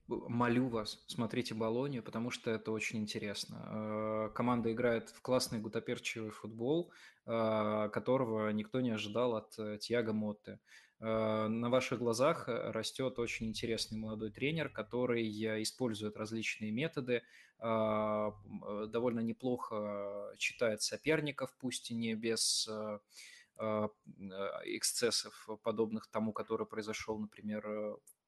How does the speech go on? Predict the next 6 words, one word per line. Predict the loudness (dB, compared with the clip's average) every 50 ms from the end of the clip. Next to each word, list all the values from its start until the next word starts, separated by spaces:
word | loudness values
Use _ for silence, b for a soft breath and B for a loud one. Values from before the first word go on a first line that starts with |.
| _
последние | -4 -2 -2 0 0 0 0 0 -2
выходные | -2 -2 -2 -2 0 0 -2
с-, | -2 -2 -4
в | -4
Вероне. | -2 2 4 4 6 6 6 4 2 0 -4 -6 B B B B B B B B B B 2
Э, | 4 6 6 6 6 6 6 6 6 4 4 2